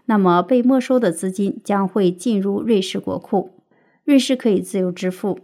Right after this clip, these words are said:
因此这些资金完全可以用于重建乌克兰。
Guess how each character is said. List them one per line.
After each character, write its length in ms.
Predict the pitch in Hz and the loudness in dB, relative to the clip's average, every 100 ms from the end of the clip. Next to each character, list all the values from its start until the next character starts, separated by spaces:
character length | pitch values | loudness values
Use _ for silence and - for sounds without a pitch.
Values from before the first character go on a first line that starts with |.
| - _ _ - | -20 _ _ 0
因 200 | 262 269 | 4 4
此 280 | 269 180 190 | 2 -6 -4
这 120 | 208 | -6
些 180 | 190 185 | -2 -2
资 200 | 180 214 | -2 -6
金 280 | 202 226 - | -2 -2 -2
完 220 | 196 196 | -2 0
全 240 | 254 190 165 | 0 2 -2
可 120 | 180 | 0
以 120 | 165 | -2
用 200 | 202 180 | 2 2
于 100 | 175 | 0
重 280 | 180 - 185 | -2 -2 -2
建 220 | 185 226 - | 0 -2 -4
乌 80 | |
克 160 | 190 - | -10 -6
兰。 260 | 185 170 | -6 -8